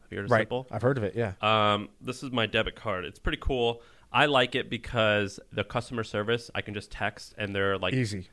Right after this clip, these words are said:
Speaker 1: these, like, young guys in Portland, and they, uh, they're easy to chat with, and they answer twenty-four hours a day.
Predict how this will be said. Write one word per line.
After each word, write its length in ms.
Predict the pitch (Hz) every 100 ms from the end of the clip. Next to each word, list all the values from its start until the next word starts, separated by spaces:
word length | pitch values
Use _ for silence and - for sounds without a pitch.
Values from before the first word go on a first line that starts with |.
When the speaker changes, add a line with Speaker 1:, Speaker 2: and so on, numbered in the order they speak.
| -
Speaker 1:
these, 180 | 101 104
like, 260 | 101 95 -
young 300 | 101 101 104
guys 380 | 98 101 98
in 180 | 98 90
Portland, 560 | - 98 95 101 104 101
and 120 | 92
they, 200 | 92 95 -
uh, 80 | 107 - - - - 76
they're 140 | 107
easy 260 | 95 101 98
to 60 | 85 - - -
chat 280 | - 113 90
with, 220 | 107 104
and 80 | 95
they 140 | 90 -
answer 340 | 104 98 101
twenty-four 320 | 95 104 -
hours 220 | 95 95
a 20 | 95
day. 260 | 101 98